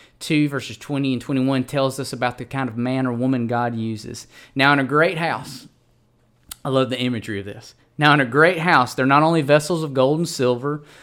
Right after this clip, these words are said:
but also of wood and clay." Distinguishes between those things that are noble and those things that are just common. "Some are for honorable use and some for dishonorable." Meaning some, like, are gonna last and stand the test of time. Some won't make it.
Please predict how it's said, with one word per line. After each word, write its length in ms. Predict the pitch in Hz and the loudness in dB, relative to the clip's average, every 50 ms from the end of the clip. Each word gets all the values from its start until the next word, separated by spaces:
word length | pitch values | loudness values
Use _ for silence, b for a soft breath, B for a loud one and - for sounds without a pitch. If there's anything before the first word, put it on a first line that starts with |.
| B B B - | B B B 0
but 140 | 135 135 | 4 6
also 420 | 135 139 151 151 151 - 175 160 160 | 8 8 6 6 4 4 4 4 4
of 140 | 147 127 127 | 4 4 2
wood 160 | 131 135 135 | 2 2 2
and 40 | 127 | 0
clay." 280 | - 156 139 113 113 | 2 2 2 0 0
Distinguishes 680 | 110 107 - - - 180 180 165 127 104 - - 98 101 | -2 -6 -6 -2 0 0 0 0 0 -2 -6 -8 -10 -10
between 360 | - - - - 139 135 131 | -14 -16 -10 -6 -4 -2 -2
those 160 | 131 131 - | -2 -4 -4
things 160 | - 135 123 | -6 -6 -6
that 100 | 117 110 | -6 -6
are 40 | 104 | -6
noble 520 | 104 107 117 127 131 139 160 156 165 175 156 | -4 -2 -2 0 0 0 0 0 -2 -4 -4
and 100 | 131 120 | -4 -4
those 140 | 135 147 - | -6 -6 -8
things 200 | - 160 156 139 | -8 -8 -6 -6
that 60 | 131 | -8
are 60 | 120 | -8
just 160 | 113 107 - | -10 -10 -10
common. 420 | - - 143 113 104 104 110 - - b b b b b b b b b b b b b | -8 -6 -6 -6 -6 -6 -8 -12 -14 b b b b b b b b b b b b b
"Some 320 | - - - 151 160 180 | -4 0 4 4 4 4
are 40 | 180 | 4
for 160 | 180 180 185 | 2 0 0
honorable 460 | 175 160 151 160 165 165 165 160 160 156 | 0 2 4 4 4 4 2 2 0 0
use 340 | 156 156 156 165 156 160 | 0 -2 -2 -4 -4 -6
and 80 | - 113 | -6 -8
some 280 | - - 151 170 180 151 | -4 0 0 0 0 0
for 100 | - 120 | -2 -4
dishonorable." 680 | 117 120 120 - 151 147 147 143 117 104 - 117 127 - _ _ _ | -4 -6 -4 -2 0 0 0 0 -2 -4 -8 -12 -16 -18 _ _ _
Meaning 160 | - 117 113 113 | -10 -8 -8 -6
some, 280 | - - 151 185 190 | -4 -2 -2 0 0
like, 240 | 156 120 113 113 - | 0 0 -2 -4 -6
are 100 | 135 123 | -8 -6
gonna 240 | 120 123 135 127 104 | -4 -2 -2 -2 -2
last 540 | 98 104 120 131 131 120 107 104 - - - | -4 -4 0 2 2 2 2 0 -4 -8 -10
and 80 | 110 | -10
stand 280 | 101 - - 135 123 117 | -8 -6 -6 -4 -4 -6
the 60 | 107 | -6
test 300 | - - 135 117 - - | -6 -6 -6 -6 -8 -12
of 80 | 120 - | -12 -10
time. 260 | - 135 127 110 101 | -8 -6 -6 -6 -8
Some 300 | 101 - 147 143 127 110 | -8 -8 -8 -8 -8 -8
won't 160 | 107 110 - | -8 -8 -10
make 240 | 120 120 - - - | -12 -12 -14 -16 -18
it. 120 | - - | -20 -20